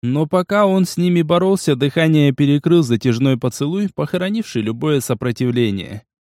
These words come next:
В этот момент позади командующего из разрыва пространства вышла еще группа химер в количестве трех штук. Космонавт напрягся, готовый немедленно отбросить свою прилипшую обузу,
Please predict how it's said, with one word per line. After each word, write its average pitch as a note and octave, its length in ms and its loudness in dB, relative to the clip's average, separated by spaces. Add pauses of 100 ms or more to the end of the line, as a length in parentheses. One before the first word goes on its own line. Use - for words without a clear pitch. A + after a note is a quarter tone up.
(100)
В G#2+ 120 -2
этот C#3+ 280 -2
момент D#3 400 -2
позади A#2 380 0
командующего C3 760 0
из A2 120 0
разрыва A#2+ 460 2
пространства B2 640 -2
вышла C3 340 -2
еще D#3+ 340 0
группа F3 380 -2
химер F3 340 -4
в - 80 -10
количестве D3+ 600 -4
трех D3+ 260 -4
штук. - 400 -14 (500)
Космонавт F3 520 -2
напрягся, F#3 440 -4
готовый C3+ 440 -2
немедленно C3+ 580 -2
отбросить B2+ 480 -4
свою A#2+ 340 -2
прилипшую B2 560 -4
обузу, D#3+ 460 -4